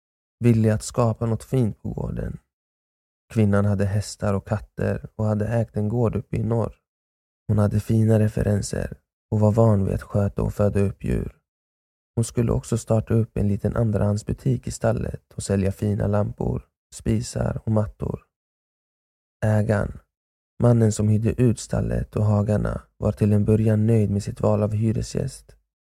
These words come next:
Men det fina gick ganska fort över till missnöje som eskalerade till rädsla. Kvinnan flyttade in i loftet som låg ovanpå stallet med sin son.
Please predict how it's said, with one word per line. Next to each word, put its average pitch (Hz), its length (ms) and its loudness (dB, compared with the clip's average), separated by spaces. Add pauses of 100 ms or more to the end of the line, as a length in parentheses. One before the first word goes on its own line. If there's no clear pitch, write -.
(600)
Men 101 120 2
det 104 100 0
fina 104 540 0
gick 117 160 -6
ganska 104 320 -2
fort - 260 -8
över 104 280 -2
till - 180 -6
missnöje 107 640 -4 (200)
som 98 220 -4
eskalerade 104 680 0
till 104 140 -4
rädsla. - 580 -4 (1120)
Kvinnan 131 340 4
flyttade 113 420 2
in 117 240 4
i 104 60 4
loftet - 480 -2
som 104 220 0
låg 104 240 2
ovanpå 107 560 2
stallet 107 460 0
med 113 140 -6
sin 101 140 -2
son. - 380 -2